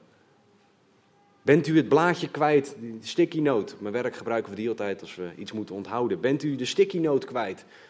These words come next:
om uzelf ter-, hieraan te herinneren? Hebt u uw wekker niet gehoord?" Nee, hij bleef volharden. En specifiek, hij werd gesterkt in het geloof.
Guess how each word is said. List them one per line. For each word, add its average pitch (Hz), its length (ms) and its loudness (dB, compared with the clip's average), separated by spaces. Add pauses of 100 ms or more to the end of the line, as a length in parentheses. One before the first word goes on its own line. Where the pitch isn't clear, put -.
(220)
om 117 440 -4
uzelf 143 540 0
ter-, 139 140 -4
hieraan 139 380 0
te 139 80 -4
herinneren? 131 520 0 (540)
Hebt - 200 -4
u 175 140 2
uw 165 140 4
wekker 190 300 6
niet 151 200 4
gehoord?" 104 520 0 (1800)
Nee, 139 440 0
hij 107 240 -4
bleef 117 500 -2
volharden. 101 580 -10
En 98 80 -10
specifiek, 151 760 -6 (880)
hij 107 240 0
werd 147 240 -2
gesterkt - 580 -4
in 143 100 -6
het 120 100 -10
geloof. - 480 -12